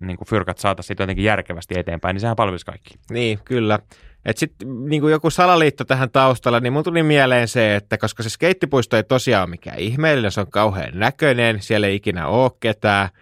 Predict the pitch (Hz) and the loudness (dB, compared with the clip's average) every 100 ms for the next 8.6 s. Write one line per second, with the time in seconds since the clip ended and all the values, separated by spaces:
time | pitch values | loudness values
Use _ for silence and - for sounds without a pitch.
0 | - _ 110 123 156 143 147 156 175 185 | -20 _ -4 0 0 2 0 2 2 2
1 | 175 139 120 107 117 - 123 113 - 110 | 2 4 2 0 -6 -2 -2 -2 -2 -6
2 | 104 107 101 110 104 - - _ - - | -4 -4 -2 0 -2 -4 -20 _ -20 -18
3 | - - 135 160 190 180 160 - 151 147 | -10 0 2 4 2 4 2 2 2 2
4 | - 151 147 135 - 120 117 123 147 143 | 2 2 4 2 4 2 2 0 2 0
5 | 123 107 104 101 107 104 101 _ _ _ | 2 0 -2 -4 -2 -2 -4 _ _ _
6 | - 123 120 110 113 110 110 110 113 113 | -2 2 2 2 0 2 2 2 0 0
7 | 113 107 107 107 104 110 104 _ _ _ | 0 2 2 2 2 0 0 _ _ _
8 | _ _ - 98 117 110 | _ _ -6 -2 0 0